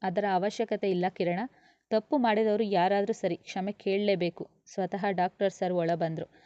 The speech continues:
ಅದೇ ಗಂಭೀರ ವದನ ಅವರದು. ತೊಟ್ಟಿದ್ದ ಅಚ್ಚ ಬಿಳಿ ವಸ್ತ್ರದಲ್ಲಿ ಅವರ ಘನತೆ ಎದ್ದು ಕಾಣ್ತಿತ್ತು. ಕೈ ಹಿಂದೆ ಕಟ್ಟಿ ಬಂದ ಅವರ ರೀತಿಯೇ ಎದೆಯಲ್ಲಿ ನಡುಕ ಬರುವುದು ವಿದ್ಯಾರ್ಥಿಗಳಿಗೆ. "ಸರ್, ನೀವು? ನೀವೇಗೆ ಇಲ್ಲಿ?" ಎನ್ನುವ ಗೊಂದಲದಲ್ಲಿ ಕೇಳಿದ್ಲು ಕಿರಣ.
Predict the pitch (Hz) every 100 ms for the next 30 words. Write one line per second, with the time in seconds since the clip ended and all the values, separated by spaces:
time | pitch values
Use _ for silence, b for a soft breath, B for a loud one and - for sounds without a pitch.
0 | b _ 180 190 208 185 196 190 196 196
1 | 185 175 180 175 165 156 - _ _ 185
2 | - 208 185 - 196 - 226 196 190 180
3 | 175 190 180 175 196 175 170 180 170 190
4 | 202 175 160 185 180 165 175 170 160 b
5 | b b b - 196 208 175 196 202 196
6 | 196 - 208 185 180 180 180 185 185 190
7 | 190 190 202 185 190 185 190 180 170 190
8 | 202 180 175 170 180 165 - 165 170 175
9 | 165 156 - _ _ _ _ _ _ -
10 | 247 233 190 196 226 285 - _ b b
11 | - 226 247 233 202 202 - 202 214 220
12 | 202 196 196 180 190 190 208 190 185 190
13 | - 185 175 170 208 196 180